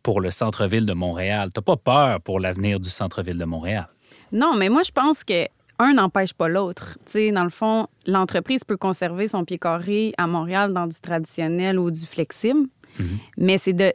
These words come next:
Speaker 2: d'étendre un petit peu ses tentacules puis d'aller se positionner un petit peu partout au Québec, au Canada, puis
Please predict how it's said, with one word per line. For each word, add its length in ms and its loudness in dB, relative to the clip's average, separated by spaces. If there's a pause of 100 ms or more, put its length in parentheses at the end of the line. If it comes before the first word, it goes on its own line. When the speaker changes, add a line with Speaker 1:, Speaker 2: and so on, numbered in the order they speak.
Speaker 2:
d'étendre 540 4
un 100 4
petit 140 -8
peu 120 2
ses 140 -2
tentacules 680 0
puis 120 -4
d'aller 380 4
se 80 -8
positionner 480 -2
un 120 2
petit 100 -6
peu 100 -2
partout 320 0
au 80 2
Québec, 480 0
au 60 0
Canada, 460 0
puis 140 -12